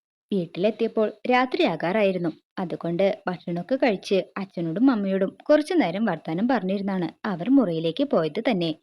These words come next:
മുറിയിലെത്തിയപ്പോൾ അനന്തു ഡ്രസ്സ് പോലും മാറാതെ ബെഡിലേക്ക് ഒറ്റക്കിടത്തായിരുന്നു. കൈ രണ്ടും വിരിച്ചു വെച്ച് ബെഡിൽ മലർക്കെ അവൻ കിടന്നു.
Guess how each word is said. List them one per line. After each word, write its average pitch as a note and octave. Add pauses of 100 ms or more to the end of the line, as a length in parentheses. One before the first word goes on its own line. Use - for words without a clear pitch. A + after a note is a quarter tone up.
(500)
മുറിയിലെത്തിയപ്പോൾ G3+ (200)
അനന്തു F3+ (100)
ഡ്രസ്സ് C4+
പോലും G#3
മാറാതെ F3+ (160)
ബെഡിലേക്ക് E3+ (160)
ഒറ്റക്കിടത്തായിരുന്നു. F#3+ (680)
കൈ E4+
രണ്ടും A#3
വിരിച്ചു F3
വെച്ച് G3+ (160)
ബെഡിൽ F#3+ (120)
മലർക്കെ C#4
അവൻ F3+
കിടന്നു. F3